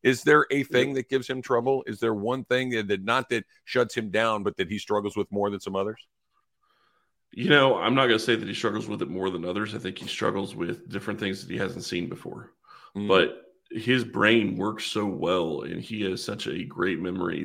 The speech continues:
Speaker 2: that if he sees a defense that he recognizes, he knows where he's going to go with the ball before the snap.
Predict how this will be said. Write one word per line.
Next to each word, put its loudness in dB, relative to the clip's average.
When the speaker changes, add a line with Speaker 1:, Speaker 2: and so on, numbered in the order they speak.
Speaker 2:
that -2
if -8
he -8
sees -4
a -6
defense -8
that -8
he -10
recognizes, -4
he 0
knows 4
where 0
he's -2
going -2
to -4
go 2
with -4
the -6
ball 2
before -2
the -8
snap. -4